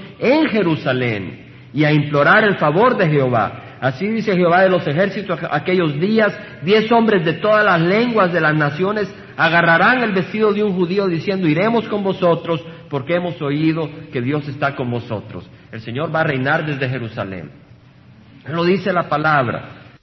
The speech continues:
Cuando vengan a pelear contra Israel, el Señor va a salvar,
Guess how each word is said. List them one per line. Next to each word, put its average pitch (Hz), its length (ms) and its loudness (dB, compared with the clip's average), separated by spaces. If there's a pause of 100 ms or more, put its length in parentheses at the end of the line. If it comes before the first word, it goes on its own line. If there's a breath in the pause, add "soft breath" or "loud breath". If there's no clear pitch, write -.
(100)
Cuando 139 300 0
vengan 196 400 2
a 180 100 -2
pelear 170 380 0
contra 156 380 -2
Israel, 139 840 -2 (440 loud breath)
el 127 140 -4
Señor 160 420 2
va 175 80 2
a 160 40 -2
salvar, 151 720 0